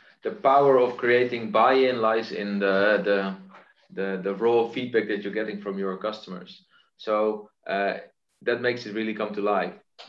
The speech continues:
Um, so if you start sharing also the, the direct comments, um, on, on, on a, on a live ticker or, uh, or that's, or share it here and there. So we have a, uh,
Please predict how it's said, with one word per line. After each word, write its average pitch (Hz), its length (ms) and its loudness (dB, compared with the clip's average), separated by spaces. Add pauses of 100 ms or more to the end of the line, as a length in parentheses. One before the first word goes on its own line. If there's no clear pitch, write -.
(180)
Um, 95 320 -10
so 117 140 -4
if 123 200 -4
you 127 100 -4
start 123 280 0
sharing 123 560 0
also 120 500 -2
the, 104 400 -2
the 101 140 -2
direct 110 560 -2
comments, 143 520 -6
um, 104 840 -6
on, 104 340 -4
on, 101 400 -8
on - 20 -
a, 95 200 -6
on 101 120 -8
a 101 80 -2
live 104 300 -2
ticker 107 480 0
or, 95 500 -4
uh, 92 340 -6
or 101 160 0
that's, 104 220 -4
or 104 320 -2
share 120 380 2
it 107 100 2
here 110 200 0
and 107 160 -6
there. 120 360 -2 (220)
So 98 160 -4
we 107 100 0
have 107 220 -2
a, 104 240 2
uh, 95 260 -8